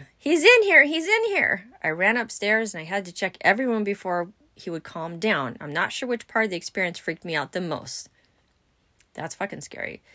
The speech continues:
So they're afraid of an Easter bunny costume. So,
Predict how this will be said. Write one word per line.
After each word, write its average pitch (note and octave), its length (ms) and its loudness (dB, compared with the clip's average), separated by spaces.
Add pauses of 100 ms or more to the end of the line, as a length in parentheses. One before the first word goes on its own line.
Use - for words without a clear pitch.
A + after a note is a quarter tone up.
(220)
So - 140 2
they're C4 260 8
afraid G#3+ 400 0
of F3+ 140 -2
an F3 160 -2
Easter G3+ 320 -2
bunny D#3 260 -4
costume. - 640 -12 (380)
So, E3+ 880 -4